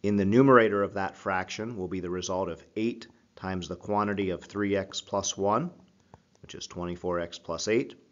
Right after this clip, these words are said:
and the result of negative nine, I'll have to make sure to distribute this negative along with the nine, times the quantity of two x minus five,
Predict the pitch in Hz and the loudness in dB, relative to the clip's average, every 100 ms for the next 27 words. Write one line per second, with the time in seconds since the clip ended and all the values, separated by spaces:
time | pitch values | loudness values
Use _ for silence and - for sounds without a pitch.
0 | _ _ _ _ _ _ - - _ 90 | _ _ _ _ _ _ -20 -20 _ -6
1 | 92 92 92 95 98 104 87 90 98 120 | -4 -2 -2 0 0 0 -4 -4 4 4
2 | 123 113 92 101 110 95 90 92 90 90 | 6 4 2 2 2 2 -2 -6 -8 -6
3 | 90 - 95 87 87 87 - 92 90 92 | -6 -4 -4 -4 -6 -6 -4 -2 -2 -4
4 | - 95 104 95 82 90 90 92 92 87 | -4 0 0 0 -2 -2 -2 -2 -4 -6
5 | 87 101 107 90 95 117 - - - 98 | -4 0 0 0 -4 -10 -18 -20 -14 -8
6 | 92 87 90 101 101 101 98 92 87 90 | -6 -6 -8 -4 -2 0 0 0 -2 -4
7 | - - 107 95 92 - 95 90 85 78 | -8 -2 0 0 -2 -6 -4 -4 -4 -4
8 | - 120 98 113 | 4 6 6 2